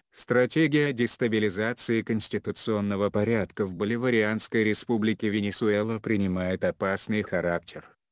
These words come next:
Её вдохновители внутри страны могут надеяться только на силовую поддержку иностранных держав. Предательство свершилось.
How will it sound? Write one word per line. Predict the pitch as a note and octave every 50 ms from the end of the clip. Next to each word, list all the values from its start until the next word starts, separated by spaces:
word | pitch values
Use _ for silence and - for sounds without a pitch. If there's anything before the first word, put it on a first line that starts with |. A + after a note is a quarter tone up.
| _ _ -
Её | F#2+ F#2+ G#2 G#2 G2 F#2+ G#2 G2+ F#2+
вдохновители | F#2 F2+ G#2 - - A2 G#2 G2 G2 G2 F#2+ - - A#2 A2+
внутри | A2 A#2 A#2+ A2 A2+ G#2+ A2 A2+ A2
страны | - - - A2+ G#2 G2+ G2+ G2+ G#2
могут | G#2 G#2 G#2 G#2 A#2+ B2+ -
надеяться | - A2 G#2+ G#2 F2+ F#2+ G2+ G2+ G#2 G#2+ G#2 - - - F#2+ E2+
только | - - F#2 F2 E2+ - - F#2+
на | F#2 F#2 F2+
силовую | - - A2+ G#2 G2+ G2 F#2 G#2 G#2 G#2
поддержку | F#2+ - G#2+ G2+ F2+ E2+ F#2 G2+ G#2+ G#2+ - - A#2 A2+ A2+
иностранных | G#2 G#2 G2+ G2 - - - A#2+ A#2+ A2+ A2 A2 A2 G#2
держав. | G#2+ A2+ G#2 F#2 F2 D#2+ - - - - - _ _ -
Предательство | - C3+ C3 A#2+ A2+ A2+ G#2+ G#2+ - B2+ A#2 - - B2+ B2+ B2
свершилось. | - - A2+ B2 A#2+ - - F2 D#2+ D#2+ D#2 - - -